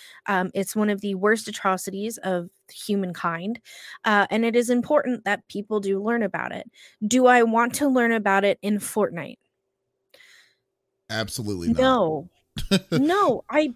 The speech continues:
Speaker 1: don't.
Speaker 2: You know what's actually kind of, it's, uh, what's really interesting to me is that they, they, okay, well, the, 'cause, like, I was thinking to myself, the, how the, how to access this, is this not, this is not readily acce-, uh, like, accessible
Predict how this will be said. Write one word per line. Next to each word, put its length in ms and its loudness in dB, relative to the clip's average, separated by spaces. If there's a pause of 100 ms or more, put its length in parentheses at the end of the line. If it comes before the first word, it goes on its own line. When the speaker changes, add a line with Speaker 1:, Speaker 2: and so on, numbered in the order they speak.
(140)
Speaker 1:
don't. 920 -2 (340)
Speaker 2:
You 140 2
know 80 6
what's 120 2
actually 220 2
kind 180 2
of, 220 -2
it's, 200 -6
uh, 160 -2
what's 220 -4
really 340 2
interesting 360 -4
to 120 -4
me 220 -2
is 300 -4
that 180 -2
they, 180 -2
they, 360 -4 (160)
okay, 220 -2 (120)
well, 260 -4
the, 220 -12 (240)
'cause, 300 -4
like, 160 -4
I 40 -2
was 120 -4
thinking 160 -4
to 40 0
myself, 540 -6 (1080)
the, 160 -4 (560)
how 240 2
the, 220 -2
how 140 0
to 180 -4
access 520 -4
this, 360 -6
is 140 -8
this 240 -4
not, 280 -2
this 160 -4
is 100 -6
not 200 -2
readily 340 -2
acce-, 460 -2 (100)
uh, 100 -2
like, 200 -6
accessible 800 -4